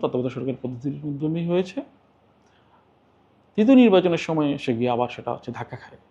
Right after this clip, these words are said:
দুই হাজার ছয় সালে, যখন বিএনপি ক্ষমতা ছিল। তো আন্দোলনের মুখে যখন হচ্ছে গিয়ে বিএনপি ক্ষমতা হস্তান্তর করবে, তখন হচ্ছে গিয়ে তার আগেই বিএনপি বিচারপতিদের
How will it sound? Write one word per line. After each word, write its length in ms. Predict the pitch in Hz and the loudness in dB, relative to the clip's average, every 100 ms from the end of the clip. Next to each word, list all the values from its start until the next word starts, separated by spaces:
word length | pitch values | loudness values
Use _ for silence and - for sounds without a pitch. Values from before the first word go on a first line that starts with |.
| _ _ _ _ _ _ | _ _ _ _ _ _
দুই 80 | 151 | 2
হাজার 160 | 156 156 | 4 4
ছয় 180 | - 156 - | 6 4 6
সালে, 140 | 117 - | -2 -4
যখন 140 | 131 120 | -2 0
বিএনপি 220 | 156 170 - | 0 0 -6
ক্ষমতা 240 | 120 120 - | -8 -8 -14
ছিল। 120 | 143 - _ _ _ _ _ _ _ _ _ _ 123 | -16 -18 _ _ _ _ _ _ _ _ _ _ -10
তো 40 | - - | -10 -2
আন্দোলনের 340 | 143 156 170 180 | 2 4 4 2
মুখে 140 | 180 208 170 | 2 0 0
যখন 140 | 170 | -2
হচ্ছে 200 | 170 - 175 | -6 -6 -4
গিয়ে 180 | 165 170 170 151 | 0 2 2 0
বিএনপি 280 | 147 156 170 165 - _ | 0 0 -2 -4 -8 _
ক্ষমতা 260 | 147 147 165 | -4 -2 -2
হস্তান্তর 360 | 147 185 175 190 | -2 -2 -2 0
করবে, 200 | 196 156 196 | 0 2 0
তখন 160 | 156 139 139 | -2 -4 -4
হচ্ছে 200 | 131 139 | -4 -6
গিয়ে 120 | 143 147 | -4 0
তার 100 | 139 139 | 0 2
আগেই 180 | 156 147 | 0 2
বিএনপি 300 | 143 135 127 139 160 107 - _ 131 | 0 0 -2 -2 -6 -14 -20 _ -12
বিচারপতিদের 520 | 131 147 131 127 131 | -4 -4 -2 -4 -4